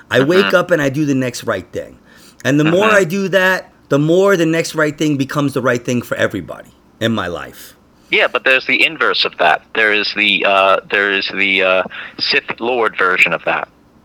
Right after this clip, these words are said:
Speaker 2: <laughs> And, uh, and that's how you end up with, like, uh, the kind of behavior you described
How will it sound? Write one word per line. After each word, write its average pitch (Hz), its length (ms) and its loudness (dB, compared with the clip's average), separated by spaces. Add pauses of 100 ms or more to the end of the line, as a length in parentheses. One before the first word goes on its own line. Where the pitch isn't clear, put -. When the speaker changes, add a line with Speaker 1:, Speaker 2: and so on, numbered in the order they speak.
(460)
Speaker 2:
<laughs> - 400 -4
And, 120 240 0
uh, 110 200 4 (500)
and 113 120 0
that's 147 220 2
how 143 140 2
you 131 180 0
end 120 180 2
up 113 240 2
with, 101 240 -4
like, 92 460 -2 (340)
uh, 92 220 2
the 95 120 -2
kind 101 200 0
of - 60 -4
behavior 95 340 0
you 90 120 -2
described 87 500 -2